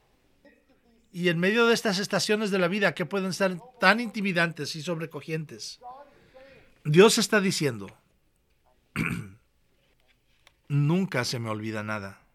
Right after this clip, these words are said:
Yo busco lo que ha sido olvidado. Y yo me acuerdo". Algunos están leyendo el Antiguo Testamento ahorita.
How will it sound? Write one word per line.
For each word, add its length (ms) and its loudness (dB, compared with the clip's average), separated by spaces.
Yo 180 0
busco 440 -2
lo 140 -4
que 100 -10
ha 60 -6
sido 260 -10
olvidado. 480 -14
Y 120 -6
yo 100 0
me 100 -4
acuerdo". 380 -8
Algunos 360 -2
están 240 -4
leyendo 240 -2
el 80 2
Antiguo 220 -6
Testamento 540 -4
ahorita. 400 -6